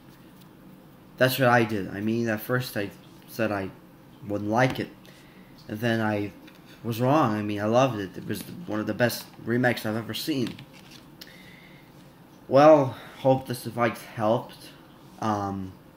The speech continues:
that is my opinion about the new Ghostbusters movie. Hopefully you will go out and see it, and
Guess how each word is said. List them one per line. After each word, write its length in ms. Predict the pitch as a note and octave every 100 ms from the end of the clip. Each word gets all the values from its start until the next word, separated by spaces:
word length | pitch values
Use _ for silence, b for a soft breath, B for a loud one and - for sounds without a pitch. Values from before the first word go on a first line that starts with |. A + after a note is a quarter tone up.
| B B B B B - -
that 140 | A2+
is 120 | A#2+
my 140 | A#2 A#2
opinion 460 | A2 - A#2 A#2
about 260 | A2+ A2 G#2+
the 80 | G#2
new 240 | A2 A2
Ghostbusters 600 | G#2+ G2+ - G2 - G#2
movie. 280 | A2+ G#2+ B2
Hopefully 480 | A#2 A2 - A#2+ A#2+
you 220 | A#2 A2
will 160 | A#2 A#2+
go 180 | A2+ A#2+
out 140 | B2
and 100 | B2
see 300 | B2+ - B2+
it, 120 | B2+ -
and 440 | G#2+ G#2+ G#2+ G#2+